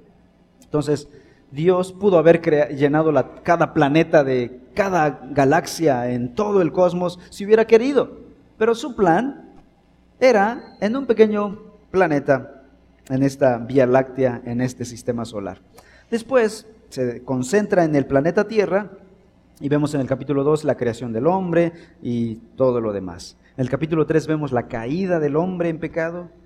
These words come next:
Capítulo cuatro vemos a Caín y Abel. Capítulo cinco vemos las generaciones o genealogías de Adán. Luego, capítulo seis al diez,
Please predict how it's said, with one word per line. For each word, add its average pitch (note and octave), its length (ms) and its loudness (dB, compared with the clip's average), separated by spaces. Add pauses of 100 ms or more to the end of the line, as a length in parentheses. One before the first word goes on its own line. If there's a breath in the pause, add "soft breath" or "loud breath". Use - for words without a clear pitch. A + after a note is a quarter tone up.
(200)
Capítulo C3 400 -6
cuatro D3+ 260 4
vemos D3 320 -2
a A#2+ 120 -6
Caín D3 380 0
y D#3 100 8
Abel. E3 760 6 (460 soft breath)
Capítulo C#3+ 320 -4
cinco D#3+ 300 -4
vemos D#3+ 320 0
las C3+ 180 -2
generaciones C#3 1000 -4
o C3+ 60 -12
genealogías C3 680 -4
de C3 80 0
Adán. E3 420 -2 (800 soft breath)
Luego, G#3 360 4
capítulo F#3+ 400 0
seis F#3 300 2
al C#3+ 160 4
diez, A2 540 -4